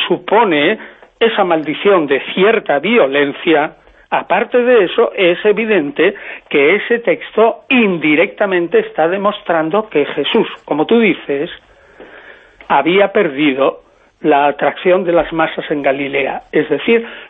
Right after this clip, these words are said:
no le siguieron gentes ni en Corazín, ni en Betsaida, ni en Cafarnaún,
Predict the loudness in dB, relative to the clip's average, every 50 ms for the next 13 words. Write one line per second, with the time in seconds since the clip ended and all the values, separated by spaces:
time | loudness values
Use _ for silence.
0 | _ -20 -12 -8 -4 -2 0 0 0 -2 -2 -6 -4 0 0 0 0 0 -2 0
1 | 2 2 2 2 2 0 -2 -4 -2 -2 -2 -2 -2 -4 -4 -4 -2 -2 -2 -2
2 | -2 -2 -2 -2 -2 -2 -2 -2 0 0 0 0 -2 0 0 0 0 0 -2 -2
3 | -4 -4 -4 -4 -2 0 0 0 0 0 -2 -2 -2 -6 -12 -20 -20 -20 -18 _
4 | -8 -4 -2 0 0 0 0 -2 -2 -2 -2 0 0 -2 -4 -2 -2 -4 -2 0
5 | 2 2 2 2 2 -2